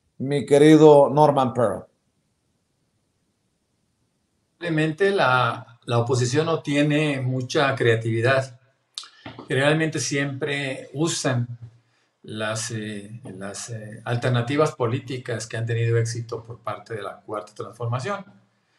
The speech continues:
Speaker 2: Me acuerdo muy bien cuando Porfirio Muñoz Ledo le puso tartufo a Fernández Ceba-, a Fernández Ceballos. Y después Fernández Ceballos le, le, le quiso endilgar el mismo apodo al presidente López Obrador.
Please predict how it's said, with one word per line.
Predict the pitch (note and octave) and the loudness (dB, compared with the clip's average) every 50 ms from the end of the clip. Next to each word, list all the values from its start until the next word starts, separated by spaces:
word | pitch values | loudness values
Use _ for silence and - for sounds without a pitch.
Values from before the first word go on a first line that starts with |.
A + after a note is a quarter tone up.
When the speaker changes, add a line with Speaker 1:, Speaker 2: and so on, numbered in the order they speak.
| - _ - - _ _ _ _ _ _ _ _ _ _ | -20 _ -20 -20 _ _ _ _ _ _ _ _ _ _
Speaker 2:
Me | - - C#3+ | -14 -8 -8
acuerdo | D3+ - A3+ A#3 G#3 | -2 2 2 2 2
muy | G3+ A3 G#3+ | 2 -2 -2
bien | F#3+ F#3+ G#3 G#3 G3 F#3+ F3 - - - _ _ | -2 -2 -2 -4 -6 -8 -10 -10 -14 -18 _ _
cuando | - A#2+ A#2+ A#2+ A#2+ A#2+ A#2 A#2 A#2 A2+ A2 A2 G#2+ - - - - _ _ _ _ _ _ | -6 -6 -4 -4 -4 -2 -2 -2 -2 -2 -2 -4 -6 -10 -12 -18 -20 _ _ _ _ _ _
Porfirio | - D3 C#3+ C3 B2 - G3+ G#3+ G#3+ G#3+ | -2 0 0 0 0 -2 -4 -2 -2 -2
Muñoz | F#3+ F3 E3+ F3+ F3+ F3+ - C#3+ | -2 -2 -4 -4 -4 -4 -6 -4
Ledo | D#3+ F3 F3+ F3+ F3+ D#3+ | -4 -2 -2 -2 -2 -2
le | C3+ | -4
puso | B2 F3 F3+ F3 G3+ F#3+ - | -2 -4 -2 -2 -2 -4 0
tartufo | - C#3+ - B2+ B2 B2+ - G#3 A#3 A#3 - - D#3+ A#2+ A#2 - - - - _ _ _ _ _ _ _ _ _ _ _ _ _ _ _ _ _ _ _ _ _ | 2 2 2 2 0 -2 -2 -4 -4 -2 -2 -2 -2 -2 -4 -8 -14 -18 -20 _ _ _ _ _ _ _ _ _ _ _ _ _ _ _ _ _ _ _ _ _
a | - B2 A#2+ | -2 0 0
Fernández | - C#3 B2+ C#3 D3 D#3 D#3 D3+ D3+ D3 - | 0 0 0 0 0 0 0 -2 -2 -2 -2
Ceba-, | C3 G#2+ G#2+ G#2+ G#2+ | -4 -6 -6 -6 -6
a | A2 A2+ A2+ | -6 -6 -6
Fernández | A2 A#2+ A2+ C3+ D3+ D3+ - | -4 -4 -4 -4 -4 -4 -4
Ceballos. | - A#2 A2 A2 G2 G2 - - - - - _ _ - - _ | -4 -2 -2 -2 -4 -6 -12 -18 -20 -20 -20 _ _ -20 -16 _
Y | - E3+ | 2 2
después | F3 E3 - - A#3 A#3 A3+ | 2 2 2 4 4 4 4
Fernández | A3+ G#3+ G#3+ A#3 A#3 - | 2 -2 -2 -2 -2 0
Ceballos | G#3+ F#3+ - - G#3+ G#3 F#3+ F#3 E3+ E3 | 2 4 4 4 4 2 -2 -2 -6 -2
le, | - D3+ D3+ - - | -2 -4 -4 -4 -8
le, | E3 - - | -14 -14 -12
le | - D#3+ D#3 D3 | -4 -2 -2 -2
quiso | - A3+ B3 A#3+ - A#3+ | -2 -2 -4 -2 0 0
endilgar | G#3 E3 D3+ D3 C#3+ D#3 E3 E3+ | 0 2 2 2 2 2 2 2
el | E3+ D#3 C#3+ | 0 -2 -2
mismo | D3 D#3 D#3 D3+ D3+ C#3 | -4 -6 -6 -4 -2 -2
apodo | C3 B2 - C#3 C3+ C#3 C3+ | -2 -2 -4 -4 -2 -2 -2
al | C3 B2+ A#2+ | -2 -4 -6
presidente | - A#2 A2 A2+ - A#2+ A2+ A#2 A#2 A2+ A2+ A#2 | -8 -8 -8 -8 -6 -6 -4 -4 -4 -4 -6 -10
López | G#2+ G#2+ - - - - - | -12 -12 -18 -20 -20 -16 -16
Obrador. | G2 F#2+ F#2 F2 F2+ - | -16 -16 -16 -20 -20 -20